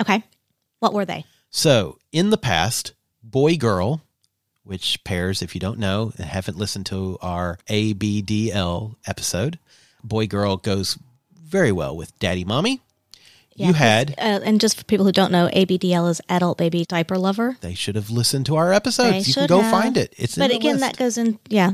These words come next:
Speaker 1: okay.
Speaker 2: <laughs> Search.
Speaker 1: Mm.
Speaker 2: Okay, so boy, girl,
Speaker 1: Mm-hmm.
Speaker 2: nine percent.
Speaker 1: Mm-hmm.
Speaker 2: Submissive, rope bunny, and brat, all three separate categories, two percent.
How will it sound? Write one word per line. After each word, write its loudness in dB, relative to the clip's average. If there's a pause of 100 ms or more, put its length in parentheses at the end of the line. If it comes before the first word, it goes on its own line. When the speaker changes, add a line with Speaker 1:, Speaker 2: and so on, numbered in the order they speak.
(120)
Speaker 1:
okay. 4
Speaker 2:
<laughs> -14
Search. 2 (180)
Speaker 1:
Mm. -8 (120)
Speaker 2:
Okay, 0 (200)
so 4 (840)
boy, 2
girl, 2 (100)
Speaker 1:
Mm-hmm. -16
Speaker 2:
nine 2
percent. -2 (220)
Speaker 1:
Mm-hmm. -16 (1120)
Speaker 2:
Submissive, 2 (640)
rope 2 (120)
bunny, 2 (260)
and -4
brat, 0 (300)
all -6
three -6
separate -8
categories, -4 (460)
two 0
percent. -4